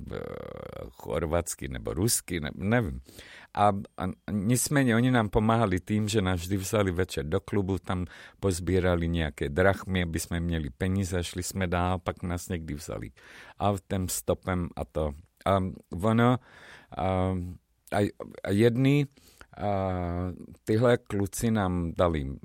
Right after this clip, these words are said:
mapu takovou, kde, kde lidi většinou, a oni už věděli, že někde u Splitu, že kde lidi emigrujou. A, a, a bylo to, to, to,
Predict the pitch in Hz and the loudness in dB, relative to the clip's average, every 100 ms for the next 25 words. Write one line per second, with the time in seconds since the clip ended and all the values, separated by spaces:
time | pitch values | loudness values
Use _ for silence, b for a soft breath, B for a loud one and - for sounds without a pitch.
0 | - - 76 82 85 - 120 - 90 - | -12 -6 0 0 0 0 0 0 -8 -4
1 | 98 98 95 98 85 78 87 85 87 67 | -2 0 0 -2 -6 -2 0 2 -2 -4
2 | 82 85 90 80 73 90 87 82 76 - | -2 0 0 -2 -2 0 0 0 -4 -4
3 | - 87 85 85 82 - 95 104 101 95 | -6 -2 0 0 -2 -2 0 0 0 -4
4 | - 80 85 92 71 71 78 71 B B | -2 -2 0 0 -2 -4 -4 -6 B B
5 | B B - 76 73 82 - 64 - 76 | B B -6 -4 -2 -4 -2 -8 -6 -6
6 | 73 - 71 - 69 64 65 64 69 67 | -6 -6 -8 -2 -4 -4 -8 0 2 2
7 | 67 65 69 67 69 - 71 73 69 71 | 0 -2 -4 -2 -4 -4 -2 -2 -2 -2
8 | 69 64 62 58 - - _ 67 67 65 | 0 -2 -4 -8 -14 -20 _ -6 -4 -8
9 | B B B B B B - 69 71 69 | B B B B B B -8 -4 -4 -4
10 | 69 - 78 76 95 98 - 92 - 82 | -8 -8 -2 2 4 4 2 -6 -6 -4
11 | 92 | -4